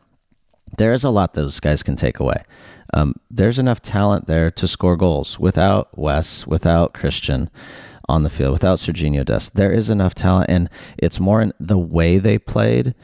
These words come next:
than who was on the field at that time. It was just, you s-, use the word energy. That's what it looked like. The U S had all the energy in the second half. They brought all the energy,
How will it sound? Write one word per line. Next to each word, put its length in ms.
than 280
who 200
was 200
on 140
the 80
field 320
at 120
that 200
time. 260
It 120
was 160
just, 320
you 140
s-, 180
use 240
the 60
word 160
energy. 400
That's 280
what 80
it 80
looked 160
like. 220
The 100
U 60
S 100
had 160
all 300
the 160
energy 320
in 100
the 60
second 300
half. 320
They 100
brought 320
all 240
the 180
energy, 420